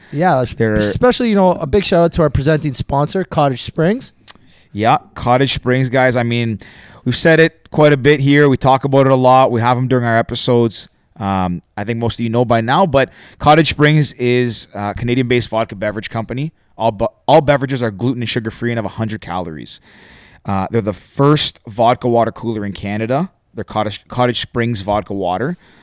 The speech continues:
Speaker 2: uh, and they also have the Cottage Springs vodka sodas. Some amazing flavors. The water comes in raspberry, lime, and strawberry kiwi, and, uh, the sodas come in a lot of flavors. Ontario peach, watermelon vodka,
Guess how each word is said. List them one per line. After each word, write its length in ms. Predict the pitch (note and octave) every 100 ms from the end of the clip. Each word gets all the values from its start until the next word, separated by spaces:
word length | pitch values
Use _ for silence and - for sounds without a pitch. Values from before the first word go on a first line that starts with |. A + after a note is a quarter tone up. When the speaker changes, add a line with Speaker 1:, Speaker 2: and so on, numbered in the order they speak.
| _ _ -
Speaker 2:
uh, 360 | G2+ F#2+ F#2 -
and 100 | G#2
they 60 | G#2
also 300 | A2 A2+ A2+
have 200 | G#2+ G2
the 80 |
Cottage 320 | - G#2 G2+ -
Springs 240 | G2+ F#2
vodka 280 | F2 F2+ -
sodas. 500 | - E2+ D2+ C2 -
Some 140 | -
amazing 580 | A#2+ A2 A#2 C#3 C#3+ C#3+
flavors. 560 | A#2 G#2 G#2 B2 D#3 - _ _
The 80 | A2+
water 340 | A2 A#2 B2+
comes 280 | C3 C3 A#2+
in 80 | A#2
raspberry, 480 | A2+ A#2 G2 A2+ A2
lime, 240 | G#2+ A2
and 60 | G#2
strawberry 340 | A#2 G#2 G2+
kiwi, 440 | - A2 A#2+ D3 F#3 _ _ _ _ _
and, 320 | G#2 G2 G2
uh, 240 | G2+ G2 F#2+
the 120 | G2
sodas 360 | - G#2+ A2+
come 180 | - A2
in 200 | G2+ F2+ - _ _ _ _
a 80 | G#2
lot 380 | G#2+ A2 A#2 G#2+
of 60 |
flavors. 280 | - G#2 F#2
Ontario 380 | F2+ F#2 A#2+ G#2+
peach, 600 | - - B2+ A#2 - -
watermelon 520 | G#2 A#2 A#2 G#2+ G2+
vodka, 480 | F2+ G#2+ A#2+ -